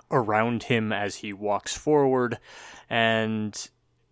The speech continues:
then he gets attacked by some monsters, so he's got to, you know, strap on a gun and a giant hammer and start beating the sense out of everything. And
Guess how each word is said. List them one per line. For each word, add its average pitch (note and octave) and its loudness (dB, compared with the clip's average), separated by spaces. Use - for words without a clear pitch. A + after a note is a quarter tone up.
then A2+ 0
he - -16
gets - -10
attacked - -6
by G#2+ -2
some - -8
monsters, D3 2
so A2+ 0
he's A2+ -8
got G#2+ -6
to, G2+ -4
you A#2+ -6
know, G2 -4
strap - 0
on G#2+ 0
a G2+ -6
gun C3+ 4
and A2+ -2
a G#2 0
giant G2+ 0
hammer A#2 0
and G#2+ -8
start G2+ -6
beating G#2+ -6
the F#2+ -10
sense - 4
out B2+ 4
of A#2 0
everything. A#2 -2
And A2+ -4